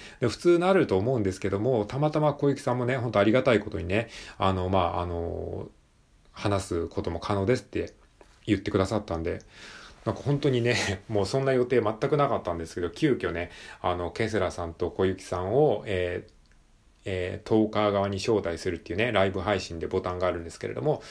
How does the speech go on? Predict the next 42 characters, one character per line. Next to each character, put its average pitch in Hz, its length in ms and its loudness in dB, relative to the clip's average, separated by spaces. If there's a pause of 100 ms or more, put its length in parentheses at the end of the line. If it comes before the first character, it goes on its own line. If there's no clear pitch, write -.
(200)
そ - 120 -4
れ 95 60 2
で 95 80 0
こ 90 520 -2
う、 - 40 -20 (220)
お 101 80 2
二 - 220 -2
人 87 120 0
を - 20 -2
招 95 280 0
待 90 180 -8
し - 100 -10
て、 139 280 0 (320)
え 87 520 -4
ー、 - 40 -14
急 - 180 6
遽 - 180 -4
で 80 120 -6
す - 100 -12
ね、 110 180 2
三 107 340 -4
人 107 180 -2
で 82 100 -6
ね、 87 180 -4
コ - 160 -2
ラ 95 120 6
ボ 98 200 4
ラ 90 140 2
イ 98 60 0
ブ 95 100 -2
配 101 240 0
信 87 180 -8
っ - 20 -14
て 87 120 -12
い 85 100 -4
う 82 60 -8
こ - 140 -4
と 85 120 -4
を 82 60 -6
ね、 95 240 -2 (260)
や 87 120 0
っ - 40 -6